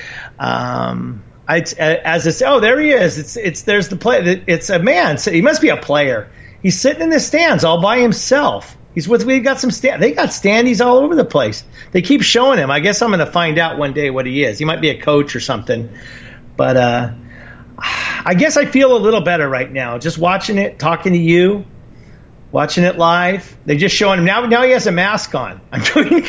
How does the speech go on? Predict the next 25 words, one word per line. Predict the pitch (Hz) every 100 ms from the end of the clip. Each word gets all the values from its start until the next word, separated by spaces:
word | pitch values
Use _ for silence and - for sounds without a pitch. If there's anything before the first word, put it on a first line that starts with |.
| 302
I'm | -
doing | - 294 285 220
updates | 180 220 - 233 180 180 -
on | 233 -
this | 247 -
guy | - - 220 - 226 - - 277 -
that's | 247 -
sitting | - 302 233 254 208
with | 226
an | 202
Angels | 202 254 190 196 135
hat | - 156 147 160 226 277 - -
around | 185 226 240
a | 202
bunch | 240 233
of | 190
paper | - 226 226 208
standees, | - 220 226 226 160 - - -
and | 185
he | 202
has | 220
an | 196
Angels | 214 240 214 202
mask | 175 202 247 - -
on. | 127 95